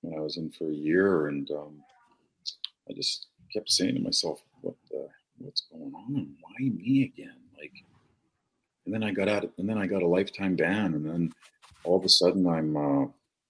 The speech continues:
I'm broke, you know, and I, I, I can't get a car. <laughs> I'm, I'm selling used cars. Like, what is all this about? And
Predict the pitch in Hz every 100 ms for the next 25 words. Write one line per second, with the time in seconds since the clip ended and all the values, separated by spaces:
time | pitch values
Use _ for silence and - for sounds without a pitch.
0 | _ _ - 98 101 85 123 127 - -
1 | _ 85 90 101 101 85 80 76 76 80
2 | - _ _ _ - - 107 101 90 -
3 | - 82 101 101 80 - 107 78 76 76
4 | 76 - 95 90 80 92 90 - 90 101
5 | 143 - - - - - - _ _ -
6 | - - 78 80 - - - 107 113 127
7 | 123 107 - - - 82 - 76 73 67
8 | - - _ _ _ _ 85 85 85 85
9 | 82 80